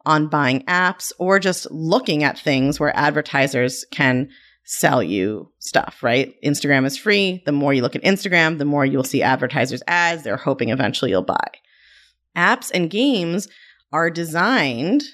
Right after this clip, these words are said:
right, to drip out dopamine in patterns that are specifically put together to keep you coming back for more, right? So hardware companies, software companies, advertisers, they're all trying to make the product as addictive as possible.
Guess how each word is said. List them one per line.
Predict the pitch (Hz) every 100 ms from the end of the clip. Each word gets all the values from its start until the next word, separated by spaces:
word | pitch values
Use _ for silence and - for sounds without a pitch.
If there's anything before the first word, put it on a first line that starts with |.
| _ _ _ _ _
right, | 151 123 160 170
to | - 180
drip | 180 180 143
out | 175 175
dopamine | 220 240 262 170 156 147
in | 156
patterns | - 220 240 185 151
that | 170 175
are | 139 208 254
specifically | - 240 - - 269 277 269 233 226 226 226 - - _ -
put | 269 269
together | 226 214 277 277 156
to | 160
keep | - 175
you | 175
coming | - 160 160
back | 156 127
for | - 156
more, | 190 254 170 78 - _ _ _ _ _ _
right? | 165 240 269
So | - 175
hardware | - 202 214 240
companies, | 233 208 202 170
software | - 190 - 220
companies, | 196 165 156 147 -
advertisers, | 170 190 180 185 165 160 151
they're | 170 -
all | 185 202
trying | 233 269
to | 226
make | 170 180
the |
product | - 285 330 190 - -
as | 165 170 -
addictive | - 147 135 147
as | - 120 139
possible. | - 180 175 - - -